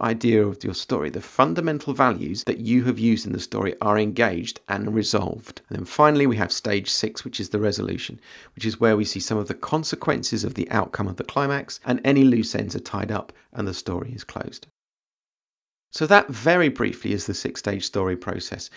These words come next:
And back in episode thirty-six, I used the example of an English fairy story, Jack and the Beanstalk, to show you how that process works. And I want to do that again briefly here.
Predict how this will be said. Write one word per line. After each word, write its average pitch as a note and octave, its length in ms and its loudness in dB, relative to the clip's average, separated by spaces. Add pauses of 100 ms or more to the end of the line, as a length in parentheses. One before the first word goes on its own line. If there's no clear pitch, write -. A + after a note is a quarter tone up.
(180)
And A2+ 100 -4
back F3+ 240 4
in G3 80 0
episode C#3 420 0
thirty-six, A2 540 -2
I G#2+ 60 0
used A#2 320 0
the D3+ 60 0
example G#2+ 680 -4 (260)
of G#2 120 0
an G#2+ 100 -4
English B2 400 2
fairy D#3 300 2
story, - 500 -8
Jack A2+ 300 0
and G#2+ 100 -2
the G#2 60 -4
Beanstalk, - 600 -2 (180)
to - 60 0
show D#3 200 4
you D3+ 160 2
how G#2 140 0
that - 200 -2
process - 420 -6
works. - 360 -6 (260)
And A#2 100 2
I C#3 40 6
want D#3+ 180 4
to E3+ 80 -6
do E3+ 140 2
that - 160 0
again A2 300 -2
briefly G#2+ 480 -2
here. F#2 340 -6